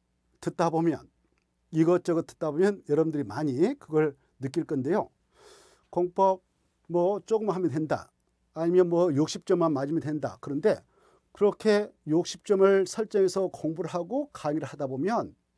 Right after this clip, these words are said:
그건 완전히 떨어지게 돼 있습니다. 백 퍼센트 떨어집니다.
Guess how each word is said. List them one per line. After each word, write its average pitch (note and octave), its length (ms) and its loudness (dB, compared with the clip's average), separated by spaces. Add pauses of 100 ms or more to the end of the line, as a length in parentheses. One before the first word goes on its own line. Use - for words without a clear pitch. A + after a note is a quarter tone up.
(320)
그건 F#3+ 260 0
완전히 D#3 760 2 (1120)
떨어지게 A#3 380 2
돼 E3 100 4
있습니다. C3+ 680 -4 (640)
백 - 260 -6
퍼센트 G#3 220 -4
떨어집니다. G#3 600 0